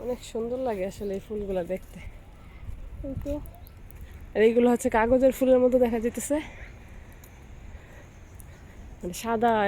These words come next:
একদম সাদা। এই তো বড় বোন, বড় বোন নিয়ে যেতেছে তাদেরকে দুইজনকে পুশ করে করে। আর এই যে গাছটা মনে হচ্ছে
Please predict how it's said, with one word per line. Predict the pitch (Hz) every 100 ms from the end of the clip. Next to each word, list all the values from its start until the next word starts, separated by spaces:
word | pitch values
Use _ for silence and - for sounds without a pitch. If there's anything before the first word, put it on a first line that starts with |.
| 214
একদম | 190 233 214 -
সাদা। | 190 190 - - - - - - - - - - 202
এই | 220
তো | 220 196 - - 190
বড় | 202 202 196
বোন, | 196 190 214 202
বড় | 233 208
বোন | 202 208
নিয়ে | 202 202
যেতেছে | 208 - -
তাদেরকে | 190 202 - 190 - 202
দুইজনকে | 208 196 190 - 185 - - - - - - - - - - -
পুশ | 226 -
করে | 196 185 190
করে। | 185 180 226
আর | 208
এই | 202
যে | 220
গাছটা | 214 - 240
মনে | 226
হচ্ছে | 220 -